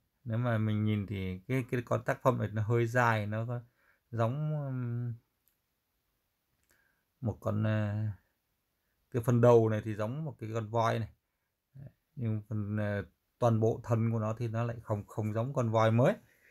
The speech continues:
Đó, cái đầu thì, à, mọi người nhìn thấy có thể nó là như cái, một cái voi voi luôn. Thế nhưng mà cái phần thân thì nó hơi dài.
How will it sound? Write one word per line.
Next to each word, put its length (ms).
Đó, 240
cái 100
đầu 320
thì, 160
à, 340
mọi 200
người 160
nhìn 180
thấy 140
có 80
thể 120
nó 220
là 160
như 280
cái, 100
một 260
cái 80
voi 220
voi 280
luôn. 180
Thế 420
nhưng 200
mà 140
cái 160
phần 280
thân 280
thì 80
nó 140
hơi 260
dài. 480